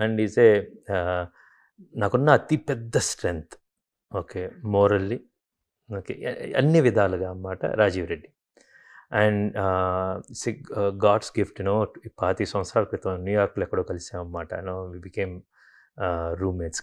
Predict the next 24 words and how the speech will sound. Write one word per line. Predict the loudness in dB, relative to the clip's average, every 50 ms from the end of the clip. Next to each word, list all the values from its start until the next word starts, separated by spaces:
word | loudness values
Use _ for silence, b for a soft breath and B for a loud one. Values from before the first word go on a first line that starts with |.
| -10
kind | -8 -8 -8
of | -10
thing, | -10 -12 -12 -10
you | -10 -10
know. | -10 -10 -12 -16 -16
సేమ్ | -6 -2 0 0 0 0 -2
కాండోమినియంలో | -2 0 0 0 0 -2 -2 -2 -4 -4 0 0 2 2 2 0 -2 -4 -6 -6
ఉండేవాళ్ళం. | -8 -8 -8 -6 -4 -4 -4 -6 -8 -10 -12 -10
నేను, | -10 -8 -8 -8 -8
సిద్ధార్థ్, | -10 -10 -10 -8 -4 -4 -4 -4 -6 -8
శ్యామ్ | -10 -6 -6 -4 -4 -6 -8
and | -12 -14 -14 -16 _ b b b b b b b b b b _ -4
రాజీవ్ | 0 0 0 0 0 -4 -4 -6
గారు | -6 -6 -6 -6
నలుగురు. | -6 -6 -8 -14 -18 -16 -12 -10
మన | -8 -8 -8
సిద్ధార్థ్ | -10 -8 -4 -2 -2 -2 -2
అంటే | -4 -6 -4
సాది | -2 -2 -2 -2 -2 -4
స్టూడియోస్ | -6 -6 -6 -6 -8 -6 -2 -2
పాపయ్య | -2 -2 -2 -4 -6 -6
గారి | -6 -8 -10 -12
అబ్బాయి | -12 -10 -12 -12 -12
అన్నమాట. | -14 -18 -20 -20 -20 -20